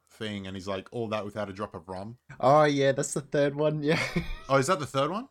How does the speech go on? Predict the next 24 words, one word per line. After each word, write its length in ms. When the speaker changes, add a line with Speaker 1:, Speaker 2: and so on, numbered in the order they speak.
Speaker 2:
That's 220
the 80
third 260
one. 160
Speaker 1:
Okay, 180
that's 200
the 140
third 100
one. 120
Second 360
Speaker 2:
He's, 80
Speaker 1:
one. 300
Speaker 2:
he's 180
just 340
come 200
back. 440
<laughs> 40
Speaker 1:
Oh, 320
the 80
second 420
one 200
is 180
definitely 960
Speaker 2:
Oh. 240